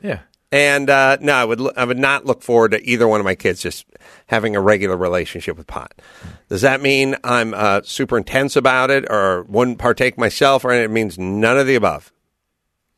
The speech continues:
Speaker 2: Not a hypocrite. Don't, don't care. It's
Speaker 1: Or if
Speaker 2: a
Speaker 1: somebody else wants to have that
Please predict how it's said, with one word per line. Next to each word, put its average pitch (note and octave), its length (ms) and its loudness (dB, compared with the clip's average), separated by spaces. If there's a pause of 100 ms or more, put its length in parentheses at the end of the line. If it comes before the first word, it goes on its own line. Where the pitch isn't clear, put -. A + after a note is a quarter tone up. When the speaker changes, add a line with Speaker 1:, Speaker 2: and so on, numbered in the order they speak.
(140)
Speaker 2:
Not G2 220 -2
a G#2 40 -2
hypocrite. - 500 -6 (460)
Don't, G2+ 440 -2
don't G#2 240 0
care. F#2+ 360 -2
It's E2+ 120 -8
Speaker 1:
Or A2+ 120 0
if F2+ 60 -2
Speaker 2:
a - 20 0
Speaker 1:
somebody G2+ 200 0
else C3+ 240 2
wants D3 220 -6
to C3 240 -6
have A2+ 280 -2
that A#2+ 240 -2